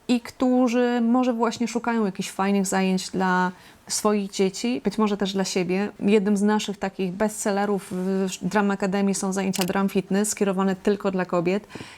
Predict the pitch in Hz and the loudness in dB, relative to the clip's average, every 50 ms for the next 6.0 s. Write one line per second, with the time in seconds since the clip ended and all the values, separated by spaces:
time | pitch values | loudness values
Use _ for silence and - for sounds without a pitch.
0 | - - 190 190 190 190 - - - 208 208 214 208 - 202 202 190 190 190 190 | -4 0 2 2 2 2 0 -2 0 0 0 0 0 0 -2 -2 0 0 0 -2
1 | - 196 196 190 190 - - 202 185 - 185 180 180 180 - - 214 208 - - | -2 -2 -2 -2 -2 -2 -2 -2 -2 -2 0 -2 -2 0 0 0 0 0 -2 -4
2 | - - 202 - - 214 202 - - - - - 220 214 214 214 214 202 208 202 | -4 -4 -4 -2 -2 -2 -2 -2 -2 -2 -2 0 2 2 2 2 2 0 0 0
3 | 202 190 196 196 202 202 - - - - - _ - - 190 196 220 220 220 - | 0 0 0 0 0 -2 -4 -8 -20 -20 -20 _ -2 -2 0 2 0 0 0 -2
4 | - 226 208 202 202 - - - - - - 220 214 220 214 208 220 208 196 208 | -4 -4 -4 -2 -4 -6 -6 -6 -6 -4 -2 -2 0 0 0 0 0 -2 -2 -4
5 | 202 - - - 196 190 190 190 - 202 190 185 190 190 - - 190 185 185 | -4 -6 -4 -4 -2 -2 -2 -2 -2 -2 -2 -2 -2 -2 -2 -2 -2 0 -2